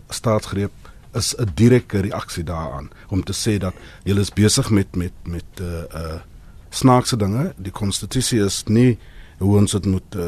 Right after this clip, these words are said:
eh, volg nie, en dis hoekom hulle ingegryp het. En ek dink dis die eerste punt. Die tweede, die tweede ding is dat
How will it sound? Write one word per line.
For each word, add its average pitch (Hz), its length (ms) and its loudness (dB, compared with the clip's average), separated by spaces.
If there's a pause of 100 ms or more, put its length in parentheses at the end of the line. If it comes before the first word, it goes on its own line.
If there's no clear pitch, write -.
eh, 80 320 -8
volg 131 360 4
nie, 160 120 10
en 101 120 6
dis 110 180 0
hoekom 107 220 -2
hulle 95 140 -2
ingegryp - 500 -8
het. - 320 -20
En 104 100 -4
ek 98 100 -2
dink 127 180 6
dis 101 120 0
die 101 100 -4
eerste 117 220 -2
punt. 90 200 -4
Die 110 140 -4
tweede, 185 420 6
die 120 140 -8
tweede 180 260 2
ding 117 200 4
is 107 160 2
dat 101 180 2